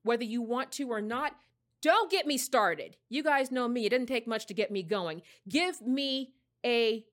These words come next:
break. Give me a hairy-legged ice cream break, Biden. You are ridiculous. And Mayorkas is ridiculous. Take him with you. Take him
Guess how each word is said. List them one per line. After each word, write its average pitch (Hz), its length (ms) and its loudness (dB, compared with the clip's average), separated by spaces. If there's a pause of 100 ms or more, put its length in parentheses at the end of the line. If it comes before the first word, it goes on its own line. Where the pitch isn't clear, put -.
(1200)
break. 254 580 6 (180)
Give 339 240 2
me 359 200 0
a 220 100 4
hairy-legged 311 1000 2 (100)
ice 294 320 2
cream 277 380 -2
break, 185 540 0 (440)
Biden. 202 460 2 (260)
You 320 220 0
are 320 140 4
ridiculous. 233 920 -2 (280)
And 226 220 0
Mayorkas 285 640 2
is 254 180 0
ridiculous. 233 540 0
Take 320 320 0
him 302 160 0
with 269 220 0
you. 165 160 -4
Take 285 320 0
him 339 380 -4